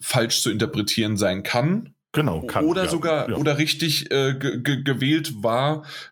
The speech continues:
Speaker 1: ähm, und ja, also eins von beiden. Und wir, und wir reden bei so einem großen Konzern nicht davon,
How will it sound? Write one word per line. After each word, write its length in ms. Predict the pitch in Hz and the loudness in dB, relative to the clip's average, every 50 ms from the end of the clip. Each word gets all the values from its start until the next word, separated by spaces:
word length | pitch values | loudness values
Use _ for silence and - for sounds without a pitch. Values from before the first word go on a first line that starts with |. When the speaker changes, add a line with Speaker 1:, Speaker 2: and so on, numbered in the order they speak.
| - - | -4 0
Speaker 1:
ähm, 400 | 107 123 127 127 127 127 - - - | 2 4 4 4 2 0 -2 -4 -2
und 500 | 131 127 127 127 - - - - - _ _ _ _ _ _ _ _ _ - - | 0 2 2 2 2 0 0 -2 -4 _ _ _ _ _ _ _ _ _ 0 2
ja, 260 | 123 107 - 143 - - | 2 2 2 0 -4 -2
also 160 | 117 117 127 | 0 2 2
eins 200 | - 127 135 - | 2 2 2 2
von 140 | 147 143 127 | 0 2 2
beiden. 240 | 117 107 107 101 - | 2 2 2 0 0
Und 140 | 117 127 - | -2 -2 -2
wir, 140 | - - | -2 -2
und 320 | - 160 185 196 196 - - | 0 0 0 0 0 0 0
wir 120 | 127 113 | 0 2
reden 400 | 117 123 139 151 165 180 180 - - | 2 2 0 0 0 -2 -4 -4 -2
bei 180 | 104 101 95 95 | 0 0 0 0
so 220 | 101 117 131 - | 0 0 0 2
einem 260 | 120 131 139 135 135 | 2 2 4 2 2
großen 340 | 135 123 123 127 - - 127 | 2 2 0 0 0 0 2
Konzern 580 | 135 135 123 135 - 135 104 104 113 120 135 - - - - - - - | 2 2 2 2 0 2 2 2 2 2 0 -2 -4 -6 -6 -8 -6 -2
nicht 260 | 170 202 202 - - | 0 0 0 2 2
davon, 500 | 151 131 - 135 110 110 123 139 139 | 2 2 2 0 0 2 2 2 0